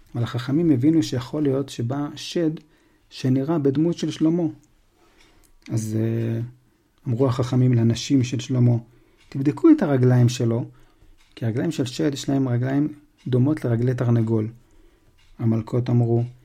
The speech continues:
"הוא תמיד בא עם, עם גרביים כאלה, אף פעם הוא לא בא יחף."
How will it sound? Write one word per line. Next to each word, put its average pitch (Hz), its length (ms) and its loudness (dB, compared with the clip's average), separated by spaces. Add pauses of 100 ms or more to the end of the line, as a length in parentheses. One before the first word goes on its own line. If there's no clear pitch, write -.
(360)
"הוא 120 80 -12
תמיד 180 400 4
בא 180 180 0 (760)
עם, 131 280 0 (120)
עם 123 160 2
גרביים 123 440 0
כאלה, 120 280 0
אף - 80 -8
פעם 208 100 0
הוא 147 120 4
לא 131 60 2
בא 127 120 2
יחף." 123 580 -4